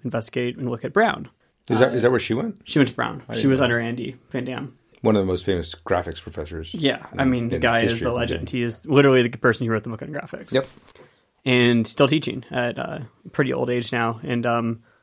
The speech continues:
Speaker 1: anyway, Dana told me that I have to meet Andy. I have to talk with Andy. You know, she set up a call. I hadn't applied yet. Andy said, um, "Okay, well, what questions do you have for me?" And I had prepared. I thought he was gonna, like, interview me or something. So I was, like, trying to brush up on all my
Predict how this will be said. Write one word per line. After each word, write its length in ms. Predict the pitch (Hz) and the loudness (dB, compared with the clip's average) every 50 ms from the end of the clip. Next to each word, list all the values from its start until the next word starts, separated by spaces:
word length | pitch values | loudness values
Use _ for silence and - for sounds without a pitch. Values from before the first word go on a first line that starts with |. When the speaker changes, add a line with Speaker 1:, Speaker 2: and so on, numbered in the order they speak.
| _ _ - | _ _ 2
Speaker 1:
anyway, 420 | 160 160 160 139 120 113 113 - - - | 6 6 8 8 6 4 2 0 0 2
Dana 240 | 156 165 180 180 | 4 6 6 6
told 180 | 160 160 143 131 | 6 4 6 6
me 200 | 127 123 123 120 | 6 6 4 2
that 440 | 117 - 120 117 113 107 104 - - _ _ _ _ _ _ - | 2 4 6 6 6 6 4 0 -8 _ _ _ _ _ _ -16
I 80 | - - | -12 -4
have 280 | - - 170 156 147 | 2 4 4 4 4
to 80 | - 151 | 4 4
meet 200 | 139 135 127 123 | 4 4 4 2
Andy. 240 | 123 123 123 123 123 | 0 0 2 2 2
I 60 | 120 | 2
have 160 | 127 127 123 | 2 0 2
to 60 | - | 2
talk 160 | - 127 127 | 2 2 2
with 100 | 131 120 | 2 -2
Andy. 460 | 120 117 117 113 117 117 113 113 110 110 - - - - | -2 -2 -2 0 0 2 0 0 -2 -4 -10 -18 -10 -6
You 120 | - 120 | -4 -2
know, 100 | 113 113 | -2 -2
she 140 | 113 - - | -4 -4 -2
set 120 | - 147 | 0 0
up 120 | 139 127 135 | 0 0 -2
a 40 | |
call. 460 | 117 - 123 117 117 117 117 117 117 - _ _ _ _ _ _ _ _ _ _ - | -2 0 0 2 2 2 0 -2 -6 -10 _ _ _ _ _ _ _ _ _ _ 0
I 100 | 143 135 | 4 6
hadn't 280 | 143 143 135 135 127 | 6 6 6 6 2
applied 340 | - 113 - 127 120 113 113 | 0 -2 0 2 2 4 4
yet. 320 | 117 117 113 110 - - - _ _ _ _ _ - | 2 2 2 0 -2 -4 -10 _ _ _ _ _ 0
Andy 240 | 135 135 131 131 123 | 4 4 6 6 4
said, 300 | 120 - 131 123 120 120 | 4 6 6 6 6 6
um, 420 | 113 113 113 113 110 110 110 110 _ _ _ _ _ _ _ _ _ _ _ | 6 4 4 2 0 -2 -4 -6 _ _ _ _ _ _ _ _ _ _ _
"Okay, 240 | - 127 123 147 139 | -8 -4 0 2 4
well, 200 | 127 127 131 123 | 4 6 6 4
what 120 | 131 131 - | 4 4 2
questions 340 | - 135 - - 135 117 | 0 0 2 0 0 0
do 100 | - 131 | 0 -2
you 40 | 117 | -2
have 340 | 107 110 113 113 110 135 135 | 0 0 0 0 -2 -6 -10
for 160 | - - 123 | -6 -4 0
me?" 220 | 117 165 196 160 127 | 2 2 4 2 2
And 80 | 123 | 2
I 80 | 127 131 | 2 2
had 140 | 139 131 113 | 2 2 2
prepared. 400 | 135 117 - 123 117 110 110 113 | -2 -4 0 0 2 2 2 0
I 100 | 113 113 - - | -2 -4 -4 -2
thought 200 | - 123 117 120 | 0 0 0 0
he 80 | 120 | -2
was 80 | 113 110 | -4 -6
gonna, 160 | - 120 107 | -6 -6 -8
like, 100 | 110 - - | -6 -2 2
interview 340 | 131 131 123 120 117 110 113 | 4 4 4 4 2 0 0
me 140 | 113 113 113 | -2 -2 -4
or 80 | 113 | -4
something. 460 | 104 - 117 110 - 123 113 110 107 - - - _ _ _ _ _ _ _ - | -6 -6 -6 -6 -4 -4 -4 -4 -6 -8 -12 -20 _ _ _ _ _ _ _ -6
So 160 | - - 110 | -2 0 2
I 60 | 110 | 2
was, 200 | 110 110 107 117 | 2 0 -2 -4
like, 240 | 117 113 - - _ | -4 -6 -6 -10 _
trying 200 | - - 120 110 | -6 -4 -4 -4
to 40 | 110 | -2
brush 260 | 110 127 117 - - | 0 0 0 0 0
up 140 | 120 107 - | -2 -4 -4
on 120 | 113 113 | -4 -4
all 60 | 110 | -4
my 220 | 113 110 110 107 | -4 -4 -6 -6